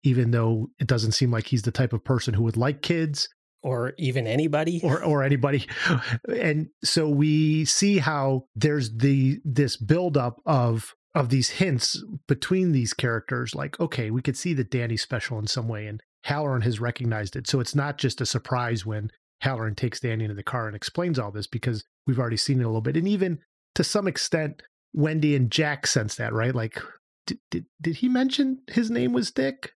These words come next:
Speaker 1: How did Dan-,"
Speaker 2: Mm-hmm.
Speaker 1: and, and they know Danny's a little special in some way. So, like, they're sharing these, like, looks between themselves, but they don't know the extent of what it, and what it is. So all that's really well done by King, I think, is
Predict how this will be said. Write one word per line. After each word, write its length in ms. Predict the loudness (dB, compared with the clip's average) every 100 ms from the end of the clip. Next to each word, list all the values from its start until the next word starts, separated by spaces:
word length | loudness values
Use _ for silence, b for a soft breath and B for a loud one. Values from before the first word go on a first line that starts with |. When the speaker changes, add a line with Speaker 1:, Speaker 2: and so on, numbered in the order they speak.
| -6
Speaker 1:
How 140 | -4
did 180 | 0 0
Dan-," 160 | 0 2
Speaker 2:
Mm-hmm. 100 | 0
Speaker 1:
and, 120 | 0
and 200 | 0 2
they 60 |
know 220 | 2 2 4
Danny's 480 | 2 4 2 0 -8 -6
a 120 | 2
little 280 | 4 4 0
special 440 | 0 -2 0 0 2
in 60 |
some 200 | 2 2
way. 140 | 2 0
So, 140 | 0
like, 180 | 2 0 B B
they're 140 | 0 0
sharing 440 | 0 0 2 2
these, 200 | 2 2
like, 240 | 0 -2 -18 _ 2
looks 260 | 2 2
between 440 | -2 0 4 4 4
themselves, 480 | 0 0 0 0 -2
but 200 | -4 -4 _ _ 0
they 120 | 0
don't 300 | 2 2 4
know 200 | 2 2
the 120 | 0
extent 380 | -2 -2 -2 -2
of 100 | -2
what 160 | -4 -4
it, 100 | -2
and 220 | -2 -4 -2
what 180 | -2
it 100 | -2
is. 160 | -8 -6
So 280 | -6 -4 -6 _ -4
all 160 | -2 0
that's 260 | -2 0 2
really 260 | 4 4
well 180 | 2 2
done 260 | 2 2 2
by 160 | -2
King, 260 | -4 -4 -4
I 60 | -4
think, 160 | -6 -6
is 160 | -8